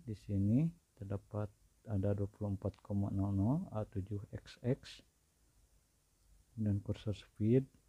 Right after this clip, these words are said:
kita bisa untuk mensliderkannya. Kemudian terdapat juga kita bisa untuk menginstal O B B image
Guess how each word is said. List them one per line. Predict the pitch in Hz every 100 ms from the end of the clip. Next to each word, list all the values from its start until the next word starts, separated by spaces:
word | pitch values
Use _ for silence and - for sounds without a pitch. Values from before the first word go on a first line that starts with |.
| _ _ _
kita | - -
bisa | 101 98 -
untuk | 104 98 - 98 -
mensliderkannya. | 98 98 - 101 95 95 95 - 98 98 101 131 147 98
Kemudian | 95 98 101 107 110 - _ _ - _ _
terdapat | 110 104 - 101 101
juga | 98 113 113 117 120 - - - - _ _ _ _ - - - _ _ _ -
kita | - 107
bisa | 98 95 113
untuk | 104 98 104
menginstal | 101 101 101 90 - 110 123 -
O |
B | 95 101
B | 101 101
image | 95 104 135 147 -